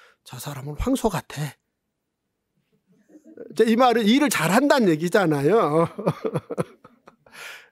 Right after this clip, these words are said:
근데 "저 사람은 곰 같아." 그러면 좀 뭔가,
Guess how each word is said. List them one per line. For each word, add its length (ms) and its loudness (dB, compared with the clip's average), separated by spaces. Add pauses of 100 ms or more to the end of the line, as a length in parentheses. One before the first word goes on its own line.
(140)
근데 180 -2
"저 260 -12
사람은 520 0
곰 480 -4
같아." 340 0 (260)
그러면 520 0 (1400)
좀 240 0
뭔가, 400 0